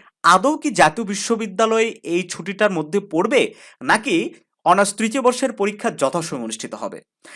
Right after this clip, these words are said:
দেখো, যেহেতু কলেজ বন্ধ করা হয়েছে, তোমরা একটা, আহ, বিষয় জানো যে গত বছরই এরকমটা হয়েছিল যে বিসিএস সাধারণ শিক্ষা সমিতি, মানে শিক্ষক সমিতি, তারা কিন্তু ছুটির দিনগুলোতে পরীক্ষা গ্রহণ না করার বিষয়ে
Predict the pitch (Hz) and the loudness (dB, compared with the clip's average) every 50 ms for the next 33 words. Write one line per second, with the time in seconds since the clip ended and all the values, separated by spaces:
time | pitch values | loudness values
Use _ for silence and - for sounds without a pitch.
0 | - - - 240 277 349 - 165 196 208 269 285 - - - - 190 185 185 233 | -12 -2 0 2 2 2 4 6 6 6 6 6 2 -2 -2 6 8 8 10 10
1 | 311 349 349 247 226 226 226 220 220 240 233 214 202 220 214 160 151 165 202 - | 8 6 4 2 2 2 0 0 -2 -2 0 2 4 4 2 2 2 0 -2 -2
2 | - 143 120 165 - - _ _ _ - 175 180 190 190 190 - 220 214 208 196 | -2 -4 -6 -6 -8 -14 _ _ _ -8 -2 0 0 0 0 0 0 0 0 0
3 | - - - - - - 123 131 131 131 127 123 117 117 - 127 127 120 143 175 | -4 -12 -20 -10 -4 0 2 4 4 4 4 2 0 -2 -2 -2 -2 -2 -2 -2
4 | - 247 240 220 175 160 180 185 156 - - - _ _ _ - 135 127 156 160 | 0 0 2 4 4 4 4 4 2 -2 -2 -6 _ _ _ -14 -8 -6 -4 0
5 | 151 156 160 - 196 170 175 - - 202 190 175 160 160 170 170 165 185 - 127 | 0 0 0 0 -2 -4 -4 -4 -4 -4 -4 -4 -4 -6 -8 -8 -6 -6 -6 -4
6 | 127 123 113 - - 143 202 330 427 - - - - _ - - 170 165 147 151 | -6 -6 -6 -6 -6 -4 -4 -6 -6 -10 -16 -20 -20 _ -2 -2 -2 0 -2 -4
7 | 202 196 - 277 294 - - - 165 165 196 220 226 214 - - 220 220 - - | -4 -4 -4 -4 -4 -2 -2 -2 0 0 -2 -2 -4 -6 -8 -8 -10 -10 -10 -12
8 | 240 - 233 214 175 160 - 143 208 - - - _ - 143 - - 214 214 214 | -10 -8 -8 -8 -8 -6 -6 -8 -8 -8 -12 -14 _ -8 -8 -6 -6 -6 -2 -2
9 | - 262 - - 214 160 135 - - 233 427 - - - _ - 196 196 226 220 | -2 -2 -2 -2 -4 -4 -4 -4 -6 -8 -8 -10 -14 -14 _ 0 2 2 2 0
10 | 254 240 240 269 247 - - - - 220 214 233 285 269 214 170 185 180 185 180 | -4 -8 -8 -10 -12 -10 -10 -8 -8 -8 -6 -6 -8 -6 -4 -4 -4 -4 -4 -6
11 | 196 208 214 220 220 - 180 175 175 175 - - 196 180 143 135 139 135 156 175 | -6 -6 -6 -6 -6 -6 -6 -8 -8 -8 -8 -8 -6 -4 -2 -2 -2 -2 -4 -8
12 | 175 147 117 117 123 - 180 190 202 175 139 113 - - 175 233 - | -6 -2 -2 -2 0 0 -2 -2 -2 -4 -6 -10 -8 -6 -6 -6 -6